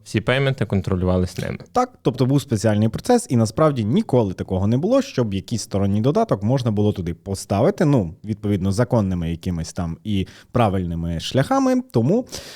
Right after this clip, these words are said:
Speaker 2: насправді це є така доволі дивна і неочікувана новина, я би сказав, бо я особисто не очікував, що колись таке станеться, але, як бачимо, все ж таки закони якось все-таки впливають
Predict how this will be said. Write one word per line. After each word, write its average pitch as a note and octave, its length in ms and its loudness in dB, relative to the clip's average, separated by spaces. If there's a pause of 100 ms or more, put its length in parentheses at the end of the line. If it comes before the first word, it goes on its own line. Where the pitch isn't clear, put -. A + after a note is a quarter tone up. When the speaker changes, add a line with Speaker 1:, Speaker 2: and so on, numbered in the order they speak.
(280)
Speaker 2:
насправді D3 520 2
це C3 160 2
є B2 60 4
така A#2+ 200 0
доволі A#2 600 4
дивна G#2 680 2
і G#2 380 2
неочікувана G#2+ 680 2
новина, A#2 480 2
я D#3+ 120 4
би E3 100 4
сказав, D#3 320 2
бо A#2+ 340 4
я C3 240 2
особисто A2 480 -2
не A2 140 4
очікував, F2+ 440 -2
що - 160 -6
колись G#2 200 2
таке B2+ 220 0
станеться, F3 580 2
але, C#3 360 4
як G#2 200 2
бачимо, D#3+ 420 0
все B2 220 2
ж - 140 -6
таки G2+ 500 2
закони G2+ 580 2
якось G2+ 320 0
все-таки - 400 -6
впливають D3+ 480 4